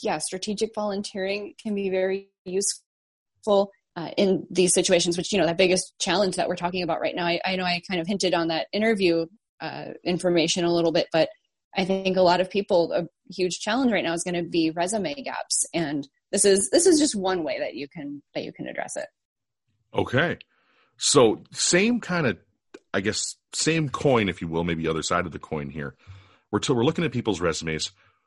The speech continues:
Speaker 2: What's the biggest thing that everybody does wrong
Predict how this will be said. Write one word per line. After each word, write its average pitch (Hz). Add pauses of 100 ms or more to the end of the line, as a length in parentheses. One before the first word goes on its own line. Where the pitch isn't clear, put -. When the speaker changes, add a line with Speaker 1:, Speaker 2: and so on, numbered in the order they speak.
(300)
Speaker 2:
What's 92
the 233
biggest 123
thing 101
that 85
everybody 90
does 76
wrong 69